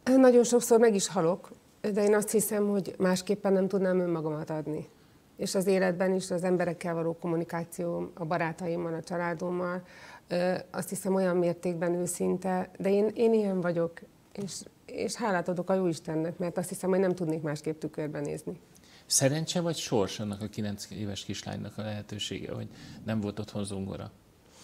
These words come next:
Speaker 1: <laughs> Én azt hiszem, hogy szerencse. <laughs> Most, ha rólam
Speaker 2: Hát,
Speaker 1: beszélsz.
Speaker 2: <laughs> ki mással?
Speaker 1: Elgondolkoztam, hogy ki is ez a kilenc éves
Speaker 2: Ki, ki,
Speaker 1: kislány?
Speaker 2: ki is ez a
Speaker 1: Hú.
Speaker 2: kislány, aki nem volt zongora,
Speaker 1: Az
Speaker 2: viszont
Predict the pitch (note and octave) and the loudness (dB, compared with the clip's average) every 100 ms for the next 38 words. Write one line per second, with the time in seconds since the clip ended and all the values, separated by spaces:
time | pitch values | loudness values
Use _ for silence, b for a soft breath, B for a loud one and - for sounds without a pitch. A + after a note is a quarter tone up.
0 | B B B B B B B C4 E4 D#4 | B B B B B B B 6 6 4
1 | G3 F#3 F3+ F3+ F3 - - D3+ D#3+ F3 | -4 -2 -2 0 -4 -4 -2 -2 -2 -6
2 | E3+ - F#3 F3 D4+ D#4 - D3 - G#3+ | -4 2 4 6 4 4 4 2 6 4
3 | A3 A3+ G#3+ G#3+ G3+ F#3+ - E3+ F#3+ F3 | 6 8 10 10 8 6 8 8 8 8
4 | F#3 A3+ - A#3 D4 D#4+ - C#4+ D#3+ C#3+ | 8 6 6 6 8 8 8 8 8 6
5 | F4 F#4+ C#4+ B3+ A#3+ C3+ G3+ F#3+ B3 E4+ | 6 8 8 8 8 8 6 2 2 0
6 | D4+ D#4 E4 D#4+ C#4 C#4+ C#4 F#3+ C4+ A3+ | 2 0 0 2 4 8 8 8 8 6
7 | A3 B3 G#3 G#3 C4 F#3 F3+ D#3+ D#3 D#3+ | 6 6 8 8 8 6 6 6 6 8
8 | D3+ C#3+ D3 C#3+ C4 C#3+ D4+ | 8 8 8 8 8 8 8